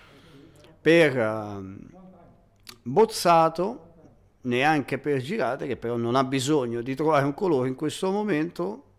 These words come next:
Vediamo un po' il turn, tre di cuori, nulla di fatto per, eh, Bozzato, il sette,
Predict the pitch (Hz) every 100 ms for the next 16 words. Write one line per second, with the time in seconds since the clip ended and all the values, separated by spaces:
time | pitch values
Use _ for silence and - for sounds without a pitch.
0 | _ _ _ _ _ _ _ _ - 117
1 | 147 139 143 123 185 214 - 165 123 113
2 | 113 175 214 180 180 170 175 202 - -
3 | _ _ _ _ _ _ _ _ _ _
4 | _ _ _ _ 110 143 160 151 139 135
5 | 120 160 151 - 139 143 139 135 131 131
6 | 127 127 160 165 - 190 202 196 180 190
7 | 285 269 - 233 254 247 - 214